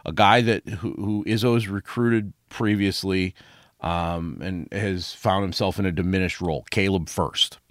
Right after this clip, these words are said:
at Purdue. Um, you know, I mean, do you, you know, is that, is that the big man? Is that the one that matters?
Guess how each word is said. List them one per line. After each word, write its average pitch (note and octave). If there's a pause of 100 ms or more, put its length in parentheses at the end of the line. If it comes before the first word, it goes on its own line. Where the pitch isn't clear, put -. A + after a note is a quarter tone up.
(800)
at F2
Purdue. E2 (2000)
Um, D#2 (420)
you G2+
know, D#2+ (180)
I -
mean, F#2+
do F#2+
you, F2 (280)
you A2
know, E2
is A2
that, A2+
is A2+
that A2
the A#2+
big A2+
man? B2
Is G2
that G2+
the A2
one A2
that G#2
matters? G2+